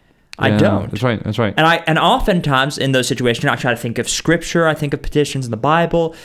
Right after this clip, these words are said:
Speaker 1: Well, that tune comes to my, has come to my mind over a dozen times of just a, what a, what a thing to pray each morning. And I
Speaker 2: Yes.
Speaker 1: think this is a way we can instruct our people how to come before God in prayer.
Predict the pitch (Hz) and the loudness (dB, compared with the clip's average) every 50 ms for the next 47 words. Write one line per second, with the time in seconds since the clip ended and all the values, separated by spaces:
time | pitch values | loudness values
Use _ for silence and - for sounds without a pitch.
0 | - - - - - 156 - - - - 123 151 185 175 - - - - - 196 | -20 -20 -8 -2 0 0 0 0 -4 -2 0 2 2 2 0 2 4 4 4 4
1 | 202 196 185 156 131 117 113 - 147 139 131 - 131 131 120 - - 127 117 - | 4 2 2 2 0 -2 -4 -2 -2 -2 -2 -2 -2 -2 -4 -2 -2 -4 -4 -2
2 | - 143 127 123 120 117 113 120 120 113 110 104 104 104 - 117 123 117 117 107 | -2 -2 -2 -2 0 0 0 0 0 0 0 -2 -2 -4 -2 -2 -2 0 0 -2
3 | 104 110 127 127 135 131 143 135 117 123 110 104 95 95 92 95 98 95 - - | 0 0 0 0 0 0 -2 -4 -4 -4 -4 -4 -4 -4 -4 -6 -8 -10 -12 -14
4 | - - - - - 120 113 104 120 120 147 156 143 - 123 120 - - 127 139 | -18 -20 -16 -6 -4 -4 -4 -4 -2 0 0 0 2 0 -2 -2 -4 -2 0 2
5 | 165 190 220 214 - - 131 147 160 170 165 - 160 160 151 147 - - - 135 | 2 2 0 -2 -4 -2 0 2 2 2 0 0 -2 -2 -2 -2 -4 -2 -2 0
6 | 127 117 113 - - - 127 135 131 - - 123 120 120 123 135 147 139 110 78 | 0 0 0 -2 -2 -2 -2 -2 -2 -4 -6 -4 -4 -2 0 0 0 0 -2 -4
7 | 90 90 - 120 - - - - - 123 117 107 120 127 123 - - 147 139 127 | -6 -8 -8 -10 -12 -14 -16 -10 -6 -2 0 2 2 2 0 0 0 0 0 0
8 | 120 - - - 143 160 170 - 165 151 143 127 120 123 143 160 160 156 135 135 | -2 -4 -4 -2 0 0 0 0 -2 0 0 0 0 0 0 0 0 0 0 -2
9 | 123 - 131 110 101 117 113 - - - - - 156 147 143 - - 120 113 110 | -2 -4 -6 -4 -4 -4 -4 -2 -2 -2 -2 0 -2 -2 -2 -2 -2 -2 -2 -2
10 | - - - 143 165 175 175 - 78 80 92 - - - - - _ _ _ _ | -4 -4 -4 -2 -2 -4 -4 -6 -6 -6 -6 -8 -8 -12 -16 -20 _ _ _ _
11 | - - - - 139 151 196 202 190 175 - 135 120 107 - 104 - - 95 87 | -10 -6 -4 -2 0 2 2 2 2 0 -2 -4 -4 -4 -6 -6 -6 -6 -6 -6
12 | - - 80 71 67 - 62 64 - - - 50 50 - 143 | -6 -6 -6 -6 -6 -8 -10 -8 -8 -8 -8 -8 -10 -12 -14